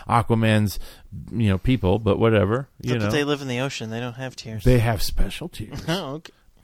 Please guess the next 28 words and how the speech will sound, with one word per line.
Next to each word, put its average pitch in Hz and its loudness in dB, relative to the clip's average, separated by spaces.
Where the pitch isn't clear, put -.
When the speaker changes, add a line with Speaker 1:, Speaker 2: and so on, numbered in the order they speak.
Speaker 1:
Special - 6
magic 123 4
salty 123 4
tears. - -8
Speaker 2:
Yeah. 107 0
Speaker 1:
Uh-huh. 98 -2
Think 196 0
about 208 -6
that. 82 -12
They 139 -4
can't 175 -6
cry 135 -4
regular 156 -8
tears 131 -10
in 113 -6
a 87 -4
salty 117 -4
ocean. 226 -4
They - -12
can't 254 -8
do 233 -8
that. 277 -12
Speaker 2:
No. - -14
No. - -18
No, 117 -12
they 117 -8
can't. 117 -8
Speaker 1:
<laughs> 196 4